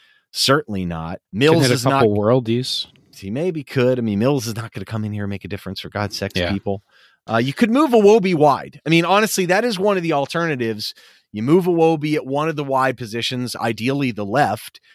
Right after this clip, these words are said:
Speaker 1: At least you got some hold-up play. You could get some control. I mean, that's where he created,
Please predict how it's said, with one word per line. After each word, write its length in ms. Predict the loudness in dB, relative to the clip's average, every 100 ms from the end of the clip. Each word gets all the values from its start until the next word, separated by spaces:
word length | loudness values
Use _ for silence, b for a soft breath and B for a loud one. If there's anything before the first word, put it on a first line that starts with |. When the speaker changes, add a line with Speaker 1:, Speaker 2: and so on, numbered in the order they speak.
| b
Speaker 1:
At 80 | -6
least 240 | -4 -2 -4
you 80 |
got 200 | -4 -4
some 140 | -4 -6
hold-up 420 | -2 -2 -2 -8
play. 180 | -4 -2
You 140 | -2
could 220 | -6 -8
get 160 | -4 -4
some 180 | -4 -6
control. 380 | -8 -4 -2 0
I 40 |
mean, 120 | 0
that's 220 | 0 -2 -2
where 100 | -4
he 140 | -6
created, 540 | -8 -4 -2 -2 -4